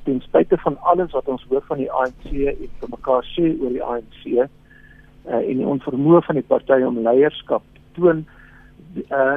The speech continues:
doen hulle nog steeds redelik goed in hierdie tussenverkiesings. So die groot tendens is dat die D A, wat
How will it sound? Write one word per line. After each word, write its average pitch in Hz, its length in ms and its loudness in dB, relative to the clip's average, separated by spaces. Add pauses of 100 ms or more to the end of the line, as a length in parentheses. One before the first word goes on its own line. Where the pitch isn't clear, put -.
(100)
doen 170 140 0
hulle 190 180 2
nog 160 300 -4
steeds 175 260 -4
redelik 139 380 -2
goed - 300 -4
in 120 100 -4
hierdie 117 220 -6
tussenverkiesings. - 840 -8 (560)
So - 120 -8
die 185 120 6
groot - 340 4
tendens 139 460 4
is 139 160 2
dat 127 120 4
die 117 140 2 (140)
D 139 60 8
A, 135 420 4
wat 113 160 -8